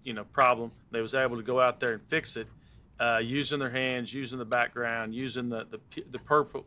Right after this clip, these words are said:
the, the people skills that you guys probably trained on to accomplish that. And, and I'm, I'm assuming that the, the blue is the new white, uh, has got some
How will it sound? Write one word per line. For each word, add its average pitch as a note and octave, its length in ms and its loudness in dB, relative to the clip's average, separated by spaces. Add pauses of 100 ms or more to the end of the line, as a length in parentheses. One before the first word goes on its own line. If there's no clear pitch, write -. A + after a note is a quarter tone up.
(120)
the, G#2+ 220 -6 (340)
the A#2 60 -10
people D3 360 -2
skills C3 540 0
that B2 340 2
you B2 80 -8
guys A2+ 320 2
probably A2 400 0
trained D3+ 420 0
on G#2 280 -2 (480)
to C#3+ 140 4
accomplish C3+ 560 4
that. G2+ 200 -2 (600)
And, A#2 600 0
and A#2 160 -2
I'm, A2+ 200 -2 (100)
I'm A2+ 100 -8
assuming D3+ 540 0
that B2+ 220 0
the, A#2 280 2
the A2 120 -10
blue C3+ 380 2
is A#2 140 -2
the B2+ 80 0
new B2+ 200 -2
white, B2 460 6 (460)
uh, A2 600 2 (140)
has A#2 260 -6
got B2+ 340 4
some A2 380 -8